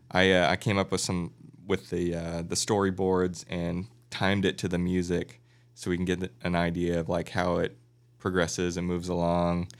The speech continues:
And, um, I had a lot of help with the editor of the video, um, Lyndon Alvarez with Buddy F X.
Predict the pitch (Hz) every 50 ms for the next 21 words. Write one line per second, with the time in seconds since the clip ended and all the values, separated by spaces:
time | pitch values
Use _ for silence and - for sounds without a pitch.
0 | - - - - _ - - - - 92 87 82 82 85 82 82 82 80 82 82
1 | 80 82 82 - - - 98 101 98 90 87 82 82 - 92 85 - - 87 -
2 | - - _ _ _ _ _ _ _ _ - 90 92 85 - 92 95 92 90 87
3 | 87 85 82 85 82 87 85 82 85 85 82 82 82 82 82 82 85 - - _
4 | _ - 90 85 82 80 80 85 92 95 92 90 90 87 87 87 92 87 87 82
5 | 82 82 82 82 82 - - - - - - 95 85 80 - - - - 90 92
6 | 92 87 85 - 90 90 87 85 - - - -